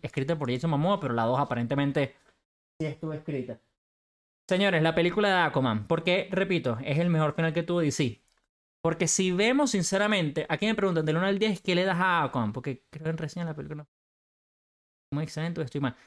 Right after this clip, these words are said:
La película no es excelente. O sea, la película no es excelente. Aquí está el chat, eh, entrando en conversación, que eso es lo que queremos en este Combo Nights versión en vivo.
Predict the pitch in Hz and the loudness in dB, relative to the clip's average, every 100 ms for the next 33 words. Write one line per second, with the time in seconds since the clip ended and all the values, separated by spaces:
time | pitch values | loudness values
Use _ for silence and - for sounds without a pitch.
0 | _ - 180 240 254 294 233 233 185 135 | _ -4 0 0 0 2 2 2 0 -2
1 | 90 113 _ - 131 131 147 190 196 - | -4 -12 _ -4 0 2 2 0 0 0
2 | 165 226 220 233 - 143 131 143 - 160 | 2 2 0 -2 -2 -2 0 0 0 -2
3 | - 180 160 - 156 147 127 117 110 - | 0 0 -2 -4 -4 -2 -2 -4 -6 -12
4 | _ _ - 165 165 170 180 185 196 175 | _ _ -2 0 0 0 0 0 0 0
5 | 160 135 180 202 156 151 165 160 139 135 | -2 -2 0 0 0 2 0 2 0 2
6 | 156 139 117 151 151 180 160 143 131 127 | 2 2 0 -2 -2 0 2 2 2 0
7 | 127 151 139 160 151 151 170 147 143 214 | 0 -2 -2 0 0 0 2 4 4 4
8 | 226 | 2